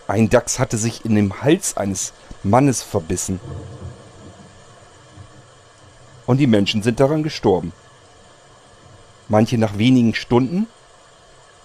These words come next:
manche nach qualvollen zwei Tagen. Tja. Und alles ist wild geworden. Hätte man's so man lieber lassen sollen.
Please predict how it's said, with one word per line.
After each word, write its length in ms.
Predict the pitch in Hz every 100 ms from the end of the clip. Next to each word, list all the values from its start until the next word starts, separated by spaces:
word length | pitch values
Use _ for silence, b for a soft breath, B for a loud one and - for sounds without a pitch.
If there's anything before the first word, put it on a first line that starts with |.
| - - _ - - - -
manche 400 | 107 107 117 127
nach 280 | 117 110 -
qualvollen 680 | - - 101 101 - 101 95
zwei 240 | - 98
Tagen. 400 | 87 95 85 82 78 - _ - _ _ _ _ - - _ _ - - 131 127 127 - - - - - 123 123 120 - - - - - - - - - -
Tja. 320 | - 98 90 - - - - - - - - _ - - - _ - - -
Und 160 | 107 107
alles 220 | 110 117
ist 180 | 117 127
wild 180 | 131
geworden. 480 | - 82 85 85 85 - - - - - - - - - - - - - - - - - - - - -
Hätte 180 | 120
man's 260 | 123 123 117
so 180 | 135 135
man 340 | 131 123 120 110
lieber 260 | 123 123
lassen 320 | 123 160 110
sollen. 380 | 92 92 92 95